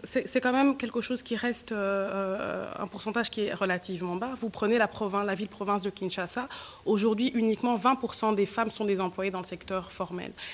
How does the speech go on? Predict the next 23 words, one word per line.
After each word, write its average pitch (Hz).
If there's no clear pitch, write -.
Donc 202
il 220
y 214
a 262
des 185
améliorations 185
à 170
faire 233
et 214
de 180
manière 180
très 190
rapide. 175
Et 175
moi, 214
ce -
que 220
je 190
voudrais, 180
euh, 165
euh, 160
suggérer 190
ou, 190